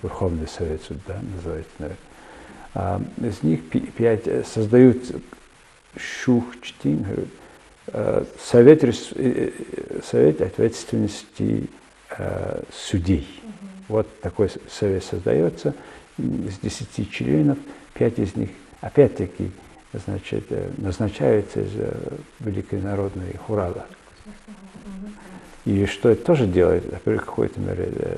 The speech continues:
Speaker 1: зависимой от этого системы. То, что щас в Монголии ш-, не работает, это нормально, это юридическая система. Поэтому здесь тоже вопрос, еще следующий вопрос возникает. И так далее. И три вопроса. Вот.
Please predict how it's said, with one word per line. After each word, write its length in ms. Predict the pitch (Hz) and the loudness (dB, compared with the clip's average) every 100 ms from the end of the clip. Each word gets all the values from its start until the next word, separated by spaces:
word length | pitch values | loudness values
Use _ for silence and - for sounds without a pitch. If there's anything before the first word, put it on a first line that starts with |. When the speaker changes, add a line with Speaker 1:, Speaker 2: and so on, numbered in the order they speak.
| - | -4
Speaker 1:
зависимой 540 | 92 90 - 85 82 82 85 | -2 -2 -2 -6 -6 -6 -8
от 140 | - - | -8 -8
этого 300 | 87 90 87 | -8 -10 -12
системы. 440 | - - 95 87 95 - - - - | -14 -8 -8 -6 -12 -18 -20 -20 0
То, 120 | 135 | 2
что 220 | - - | 2 0
щас 240 | - - - - | 0 0 -2 -4
в 220 | - 120 | -6 -2
Монголии 420 | 117 110 110 110 | 0 2 2 0
ш-, 120 | - - | -2 -4
не 180 | 104 107 | -2 2
работает, 640 | 113 113 175 170 110 104 | 2 4 2 4 2 2
это 140 | - 104 | -4 -2
нормально, 440 | 101 110 107 104 | 0 0 0 0
это 220 | 104 - | -2 -2
юридическая 720 | 107 110 101 101 107 - 107 98 | -2 0 0 0 -2 0 -2 -2
система. 440 | 101 - 95 92 - - - - - | -4 -8 -8 -8 -12 -20 -20 -20 -6
Поэтому 640 | - 120 123 120 117 117 | 0 2 4 2 4 2
здесь 460 | 104 - 117 - - - - | 0 0 -2 -2 -10 -20 -4
тоже 260 | 120 98 | 0 2
вопрос, 480 | 95 87 113 101 - - 170 170 | 2 0 0 -2 -6 -18 -12 -12
еще 320 | - 113 101 | -6 -2 -2
следующий 460 | - - 101 87 104 | -2 0 0 0 -4
вопрос 320 | 95 - 101 - | -4 -6 -10 -6
возникает. 600 | 95 85 90 - 71 - - - - - - - - - | -6 -4 -6 -6 -6 -6 -14 -20 -20 -20 -20 -20 -16 4
И 100 | 135 | 8
так 200 | 127 113 | 8 10
далее. 280 | 107 92 101 | 8 8 4
И 40 | |
три 260 | 98 127 123 | 4 8 10
вопроса. 540 | 98 - 87 - 92 123 156 | 8 4 -6 -6 -10 -10 -6
Вот. 160 | 98 | -6